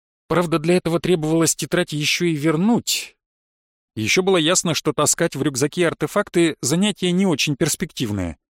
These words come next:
Нужно всё-таки придумать это самое слово. К тому же про форму заклинания мне Инга рассказала.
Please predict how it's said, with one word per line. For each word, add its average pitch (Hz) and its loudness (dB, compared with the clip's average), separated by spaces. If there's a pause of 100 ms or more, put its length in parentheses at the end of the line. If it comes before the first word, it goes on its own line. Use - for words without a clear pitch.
(500)
Нужно 175 0
всё-таки - -4
придумать 185 -2
это 117 -2
самое 120 0
слово. 110 0 (440)
К - -20
тому 190 0
же 175 0
про 165 -2
форму 190 0
заклинания 139 2
мне 127 2
Инга 131 0
рассказала. 107 0